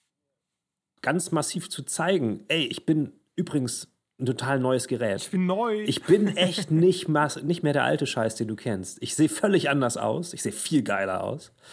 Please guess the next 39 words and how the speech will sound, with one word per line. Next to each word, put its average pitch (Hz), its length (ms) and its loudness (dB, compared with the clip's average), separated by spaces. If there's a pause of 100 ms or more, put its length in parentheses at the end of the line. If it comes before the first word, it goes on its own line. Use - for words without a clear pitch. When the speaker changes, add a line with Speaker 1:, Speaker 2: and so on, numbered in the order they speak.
(400)
Speaker 1:
Ähm, 104 260 2
ich - 120 -6
habe 117 100 -8
einen 127 120 -4
komplett 185 540 0
anderen 127 260 2
Controller. 127 600 2 (260)
Speaker 2:
<laughs> - 800 -14
Speaker 1:
Und 147 240 2
auch 135 200 2
mein, 139 300 2
mein 123 180 2
User-Interface, 120 760 2
ey, 110 200 -2
sieht 113 200 -4
übrigens - 340 -6
völlig 131 380 0
sexy - 320 -2
neu 113 240 2
aus 98 220 -2
und 101 100 -4
hat 101 160 -6
H 107 120 0
D 98 120 -2
R 104 260 0
so. 98 120 -8
Und, - 520 -10
ähm, 104 300 -2 (420)
Speaker 2:
Ja. 147 60 2
Speaker 1:
aber 147 180 4
unter 262 260 6
dieser 175 360 4
Oberfläche, 107 420 2
wenn 101 80 -2
du 107 60 -8
da 110 80 2
ein 123 80 0
bisschen 131 240 -4
dran 110 480 -4